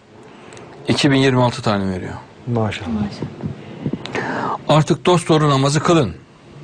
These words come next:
Speaker 1: Ne yapacağız? Beş vakit tadil erkanla namazlarımızı Resulullah'ın kıldığı gibi, e, güzelce sünnet uygun kılacağız.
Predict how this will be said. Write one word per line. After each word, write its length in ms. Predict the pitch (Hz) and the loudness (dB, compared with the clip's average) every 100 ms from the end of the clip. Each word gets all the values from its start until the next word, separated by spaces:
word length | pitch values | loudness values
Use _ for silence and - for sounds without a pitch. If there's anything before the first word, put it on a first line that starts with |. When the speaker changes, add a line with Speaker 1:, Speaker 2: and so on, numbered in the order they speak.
| - | 0
Speaker 1:
Ne 60 | 139 | 2
yapacağız? 540 | 151 110 104 156 165 - | 4 2 2 0 -2 0
Beş 280 | 139 127 - | 2 2 0
vakit 300 | 92 - 185 - - - - | -2 2 0 0 -20 -20 -12
tadil 380 | - 135 117 113 | 2 2 4 4
erkanla 680 | 110 107 - 98 87 110 202 196 - - | 4 2 0 -2 0 0 0 -2 -8 0
namazlarımızı 920 | 143 135 101 95 95 90 98 - 170 196 - - - - - | 2 4 2 0 -2 0 -4 0 0 0 -8 -20 -18 -18 -2
Resulullah'ın 600 | 117 117 151 123 110 107 | 0 2 2 4 4 2
kıldığı 360 | 101 131 113 104 | 0 0 2 2
gibi, 380 | 92 107 196 202 - - - - - - - 202 | 0 2 2 0 -12 -20 -20 -20 -20 -20 -8 -4
e, 380 | 104 101 95 98 92 | 0 2 2 0 0
güzelce 420 | 113 107 120 101 | 2 2 2 0
sünnet 420 | - 127 120 110 | 0 2 2 2
uygun 260 | 104 135 170 | 2 2 2
kılacağız. 640 | 131 120 113 98 - - | 2 2 0 -2 -2 -8